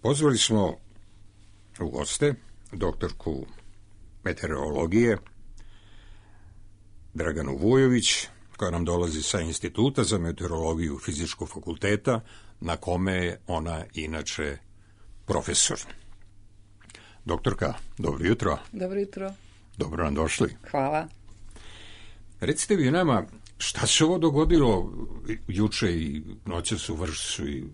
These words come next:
Speaker 1: i u Beogradu negde oko ponoći? Kakva je to katastrofa bila? Šta je to?
Speaker 2: E, ja sam baš pomislila kako je, ovaj, vašu jutrošnju emisiju najbolje najavilo jučerašnje vrijeme.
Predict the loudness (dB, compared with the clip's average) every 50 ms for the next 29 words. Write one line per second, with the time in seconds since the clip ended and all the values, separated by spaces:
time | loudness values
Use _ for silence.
0 | -12 -10 -8 -6 -6 -4 -4 -2 -2 -2 -2 -2 -4 -4 -4 -6 -8 -8 -8 -8
1 | -8 -8 -8 -8 -8 -8 -10 -8 -8 -8 -8 -8 -8 -2 -2 0 0 0 0 -2
2 | -2 -2 -2 2 4 4 6 6 4 2 0 0 -2 0 0 0 0 0 0 0
3 | 0 0 2 2 4 4 4 4 4 4 2 2 2 2 2 2 2 2 0 0
4 | 0 0 0 0 0 2 2 2 2 2 4 6 6 6 4 6 6 8 8 8
5 | 8 6 4 4 4 4 4 2 2 2 4 6 6 6 6 6 4 4 4 4
6 | 2 2 0 -2 -6 -8 -8 -4 2 4 4 4 2 0 -2 -2 -2 -2 -4 -4
7 | 0 2 2 2 2 2 -2 -2 0 -2 0 0 0 0 0 0 0 2 4 4
8 | 4 6 4 4 2 2 2 4 4 4 4 4 4 4 2 2 2 4 4 4
9 | 6 4 2 2 0 2 2 4 6 6 6 6 6 6 4 2